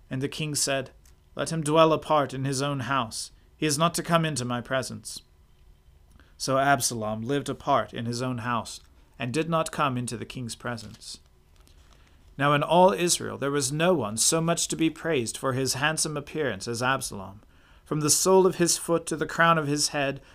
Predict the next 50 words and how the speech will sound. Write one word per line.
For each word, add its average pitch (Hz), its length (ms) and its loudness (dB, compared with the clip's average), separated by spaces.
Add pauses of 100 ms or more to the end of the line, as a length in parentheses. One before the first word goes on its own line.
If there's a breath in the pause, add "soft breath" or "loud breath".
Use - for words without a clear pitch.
there 147 180 4
was 143 280 2
no 156 260 2
blemish 151 480 -2
in 147 200 -8
him. 107 340 -12 (540 soft breath)
And 139 160 -2
when 160 80 0
he 156 80 0
cut - 260 -2
the 151 120 0
hair 160 260 4
of 123 100 0
his 135 200 -2
head, 123 340 -2 (480 soft breath)
for 131 140 -2
at 127 100 -2
the 123 120 0
end 135 160 0
of 123 120 -2
every 123 260 -2
year 117 320 -4
he 104 120 -8
used 123 260 -4
to 113 60 -10
cut - 260 -8
it, - 240 -14
when 123 120 -6
it 120 140 -6
was 120 140 -4
heavy 135 260 0
on 101 160 -6
him, 101 260 -16
he - 80 -16
cut 117 220 -8
it. - 220 -18 (580 soft breath)
He 156 140 4
weighed 175 340 6
the 160 100 2
hair 160 320 2
of 113 120 -2
his 120 180 -6
head 117 260 -8
two 190 220 4
hundred 160 340 -2
shekels 117 460 -4
by 120 160 -4
the 113 80 -10
king's 127 340 -8
weight. 120 380 -10